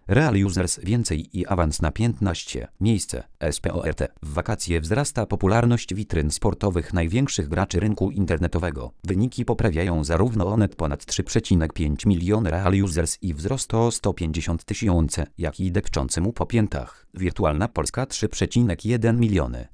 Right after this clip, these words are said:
więcej o pięćdziesiąt tysięcy, i Gazeta kropka P L trzy miliony, wzrost o sto pięćdziesiąt tysięcy,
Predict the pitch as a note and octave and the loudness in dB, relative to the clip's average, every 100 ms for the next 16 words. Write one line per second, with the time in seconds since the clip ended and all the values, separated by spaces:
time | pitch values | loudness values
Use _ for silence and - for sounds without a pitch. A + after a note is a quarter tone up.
0 | - G2 F2+ F#2 - - D#2+ D#2 F2 E2 | -2 0 2 0 -4 -4 -4 -2 -2 -4
1 | - - A2 E2+ D#2 - D2 - F2+ D#2 | -4 -2 2 4 2 0 -6 -4 -2 0
2 | D2+ C3 D#2+ - D#2 - B2+ A#2+ F2+ D2 | 0 0 -2 -4 -4 -6 -6 -4 -2 -2
3 | D2+ A2+ G#2 E2+ F#2 A2+ D2+ - - D2+ | -2 4 4 4 2 0 0 -4 -10 -4
4 | A#2 - - A2+ A#2 - F#2+ F2 D#2 D#2+ | -4 -2 2 2 2 0 -2 -2 -2 -2
5 | E2+ - - - F#2 D#2+ D2 D#2 | -4 -4 -4 0 2 4 2 -4